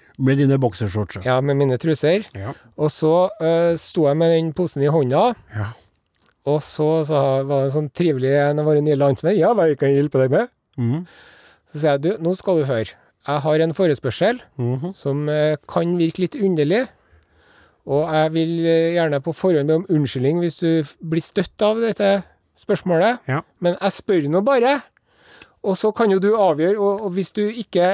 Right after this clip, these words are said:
Speaker 2: er noe interessert, så har jeg full forståelse for det, men lell så tenker jeg at det er verdt å bare sjekke."
Speaker 1: Det var fint framlagt, da.
Speaker 2: Ja.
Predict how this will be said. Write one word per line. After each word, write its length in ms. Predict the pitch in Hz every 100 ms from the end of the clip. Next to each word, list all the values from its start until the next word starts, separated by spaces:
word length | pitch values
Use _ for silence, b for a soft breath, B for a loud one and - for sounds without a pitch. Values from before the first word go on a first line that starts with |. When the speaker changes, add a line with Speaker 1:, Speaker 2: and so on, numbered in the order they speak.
| 208
Speaker 2:
er 60 | 226
noe 100 | 202
interessert, 420 | 214 190 - 226
så 80 | -
har 100 | 220
jeg 40 | 202
full 220 | 214 208
forståelse 480 | 214 - 185 147 175
for 120 | 196
det, 140 | 254
men 120 | 233 202
lell 140 | 208
så 160 | 202 202
tenker 220 | 214 180
jeg 40 |
at 20 | 196
det 80 |
er 100 | 190 196
verdt 120 | - 190
å 40 |
bare 240 | 202 185 - -
sjekke." 480 | - 233 - 139 131 _ _ _ _ -
Speaker 1:
Det 80 | 143
var 120 | 226
fint 400 | 240 - 208 196 180
framlagt, 500 | 190 131 117 160 -
da. 180 | 180
Speaker 2:
Ja. 60 | 151